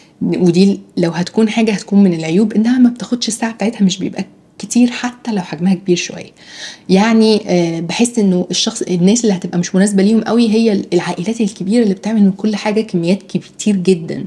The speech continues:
لأنه هيضطروا يعملوا الحاجة على كذا، كذا مرة، يقسموا الحاجة على كذا مرة، عشان ما ينفعش إن إحنا نزحمها. المفروض نسيب، يعني، مكان للهواء يتحرك حواليها عشان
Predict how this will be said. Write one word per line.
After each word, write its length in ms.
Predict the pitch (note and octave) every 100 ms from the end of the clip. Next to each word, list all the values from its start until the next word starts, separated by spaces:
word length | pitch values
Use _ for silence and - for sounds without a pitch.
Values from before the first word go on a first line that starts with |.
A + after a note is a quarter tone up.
| -
لأنه 400 | F#3 F3+ F#3+ F#3
هيضطروا 520 | F#3 F3+ F3+ A#3+ C#4+ B3
يعملوا 260 | G3 A3
الحاجة 320 | A#3 - A3+
على 180 | G#3+ F3
كذا، 360 | F3 G#3+ A3 F#3+
كذا 400 | - - A3 A3
مرة، 340 | F3+ F#3 G3
يقسموا 340 | G#3+ A3 F#3 F#3+
الحاجة 200 | G3 F#3
على 140 | E3
كذا 220 | - G3
مرة، 200 | F#3 F#3
عشان 240 | F3+ F3+ F3+
ما 60 |
ينفعش 340 | F3 F3+ C#4 G#3
إن 60 |
إحنا 160 | G3+ G3
نزحمها. 500 | F3 - E3+ E3+ G3 - - -
المفروض 320 | D#3+ - F3
نسيب، 300 | F3 - F3+ F#3 -
يعني، 420 | D#3 D3+ D#3 D3 - - - _ -
مكان 360 | F3+ A3 A3
للهواء 360 | G#3+ F#3 G3+ G#3
يتحرك 340 | F3+ G3+ F#3+
حواليها 320 | - E3+ F3+ G3
عشان 300 | F#3+ F#3+